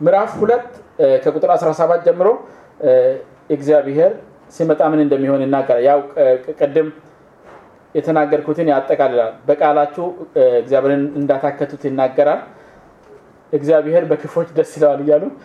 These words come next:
እግዚአብሔርን እያ-፣ እ፣ እንትን እያሉ ስለነበረ፣ ግን ምዕራፍ ሦስት ቅድም ለመነሻ ያጠቀምነው ክፍል ምን ብሎ ይጀምራል? «እነሆ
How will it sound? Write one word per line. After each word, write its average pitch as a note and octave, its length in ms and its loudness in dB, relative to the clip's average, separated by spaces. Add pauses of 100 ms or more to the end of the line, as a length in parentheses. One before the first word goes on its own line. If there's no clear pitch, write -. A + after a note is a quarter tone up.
(280)
እግዚአብሔርን D#3+ 560 0
እያ-፣ D#3 260 0 (340)
እ፣ F3+ 100 0 (300)
እንትን D3 220 -6
እያሉ C#3+ 260 2
ስለነበረ፣ C#3+ 480 0
ግን F#3 180 0 (540)
ምዕራፍ B3+ 380 0
ሦስት C#4+ 320 -4 (100)
ቅድም D#3+ 320 -2
ለመነሻ D#3 380 0
ያጠቀምነው E3+ 500 0
ክፍል B3 300 -2
ምን A3 180 -2
ብሎ G#3+ 160 0
ይጀምራል? A3 440 0 (100)
«እነሆ A3+ 320 2